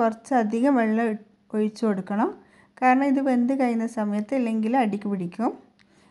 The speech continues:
ഇനി ഇത് അടച്ച് വെച്ചിട്ട് ഇരുപത്തഞ്ച് മിനിറ്റ് കുക്ക് ചെയ്തെടുക്കാം. ഇരുപത്തഞ്ച് മിനിറ്റിന് ശേഷം ഇതിൻ്റെ പ്രഷറെല്ലാം പോയി കഴിഞ്ഞ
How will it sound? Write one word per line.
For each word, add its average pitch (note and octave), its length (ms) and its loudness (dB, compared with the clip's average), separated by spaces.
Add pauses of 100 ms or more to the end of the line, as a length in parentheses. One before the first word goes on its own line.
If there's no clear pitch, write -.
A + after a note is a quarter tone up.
(160)
ഇനി C#4+ 180 6
ഇത് C#4+ 140 6
അടച്ച് A#3+ 380 -2
വെച്ചിട്ട് G3+ 380 -6 (560)
ഇരുപത്തഞ്ച് D4 580 4
മിനിറ്റ് F#3+ 340 -4 (920)
കുക്ക് A#3 260 -4
ചെയ്തെടുക്കാം. E3+ 520 -4 (2500)
ഇരുപത്തഞ്ച് D4+ 540 4
മിനിറ്റിന് A#3 400 0
ശേഷം G#3+ 320 -2
ഇതിൻ്റെ A#3 220 0 (100)
പ്രഷറെല്ലാം B3 640 0
പോയി G#3+ 260 0
കഴിഞ്ഞ A3 260 -2